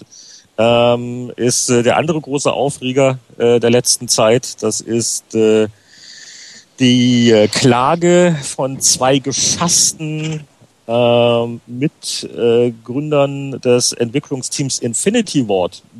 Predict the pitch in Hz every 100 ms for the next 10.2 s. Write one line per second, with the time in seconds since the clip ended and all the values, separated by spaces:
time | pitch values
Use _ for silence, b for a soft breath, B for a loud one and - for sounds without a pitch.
0 | 117 127 147 - 123 123 135 135 - 120
1 | - 123 117 - 165 220 165 120 101 98
2 | 104 139 - _ _ _ _ _ _ -
3 | 127 123 139 127 123 - 117 113 147 120
4 | 117 - 131 - 127 113 113 123 120 143
5 | 127 127 _ b b b b - 117 -
6 | 127 185 127 - 101 101 156 - - -
7 | 117 117 120 110 - - 107 107 110 110
8 | - b b b _ 117 113 117 117 117
9 | 113 107 127 107 107 107 107 107 104 107
10 | 107